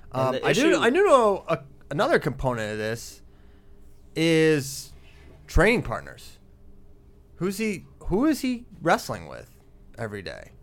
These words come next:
Speaker 2: Cortez is out, and even then, Cortez is not, is not challenging. Nick's having to go up to Zane to find a quality drilling partner. Nico's not around, okay?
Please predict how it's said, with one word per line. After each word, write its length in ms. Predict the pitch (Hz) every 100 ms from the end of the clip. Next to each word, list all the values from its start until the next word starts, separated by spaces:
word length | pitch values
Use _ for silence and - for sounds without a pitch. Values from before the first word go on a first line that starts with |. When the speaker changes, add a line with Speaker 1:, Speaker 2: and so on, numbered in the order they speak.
| - - - - - -
Speaker 2:
Cortez 440 | - 123 131 147 165
is 120 | 123
out, 320 | 95 113 147 113
and 160 | 120 -
even 280 | 143 139 123
then, 380 | 147 135 123 - -
Cortez 300 | 131 131 127
is 120 | 113
not, 260 | 110 95 - 101
is 80 | 113
not 140 | -
challenging. 540 | - 107 104 101 101 - - - - - - - - 135
Nick's 460 | 165 - - - - - -
having 260 | 143 180 175
to 60 | 143
go 200 | 156 180
up 160 | 180
to 320 | 160 139 127 - - - 110
Zane 520 | 110 147 143 95 - - - - - -
to 80 | 123
find 280 | 127 127 123
a 80 | 123
quality 480 | - 131 131 123 104
drilling 300 | 107 120 120
partner. 240 | - 101
Nico's 480 | 110 175 262 220 135
not 160 | 156 127
around, 500 | 110 127 82 - - - - - - - - - -
okay? 440 | - 113 120 135